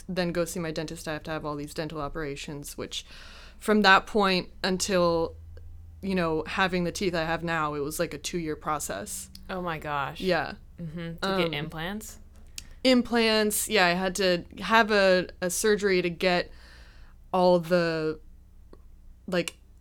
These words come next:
Speaker 1: all the tooth matter removed, scraped out.
Speaker 2: Oh, yeah.
Speaker 1: Um, so, like,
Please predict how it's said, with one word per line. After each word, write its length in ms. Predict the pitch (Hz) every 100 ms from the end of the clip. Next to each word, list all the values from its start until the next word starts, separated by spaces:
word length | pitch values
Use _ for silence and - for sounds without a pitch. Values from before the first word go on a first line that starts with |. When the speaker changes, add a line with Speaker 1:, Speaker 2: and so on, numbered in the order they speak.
| - - - -
Speaker 1:
all 160 | 196
the 180 | 185 180
tooth 440 | 175 - 226 208 208
matter 320 | 185 180 160
removed, 580 | 165 160 156 175 208 -
scraped 480 | - 185 160 - 156
out. 300 | 139 180 214
Speaker 2:
Oh, 380 | 208 196 180 165
yeah. 580 | 165 175 170 170 175
Speaker 1:
Um, 120 | 170 165
so, 240 | - 185
like, 280 | 180 165